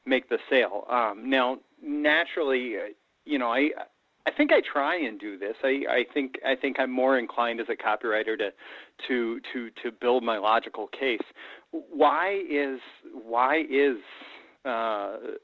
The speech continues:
this emotional, uh, copy, this emotional content that you so often use to, to open up, uh,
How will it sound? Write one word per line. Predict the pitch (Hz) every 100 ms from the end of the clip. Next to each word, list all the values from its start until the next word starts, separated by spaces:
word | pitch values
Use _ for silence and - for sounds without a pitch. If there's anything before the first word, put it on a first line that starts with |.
| _ _ _ - 151 143 _ _ _ -
this | 135 -
emotional, | 120 120 131 - 135 104 90 _ _ - - - -
uh, | 107 104 -
copy, | 127 117 - 104
this | 98 -
emotional | 117 123 - 107 95
content | 120 117 117 - 98
that | 110 110
you | 107 -
so |
often | 120 110 -
use | 110 107 98 -
to, | 113 98 - - - - - -
to | 117 107 104 104 101 101 95 _
open | 127 127 127 107 -
up, | 117 123 - - - _ _
uh, | 113 101 101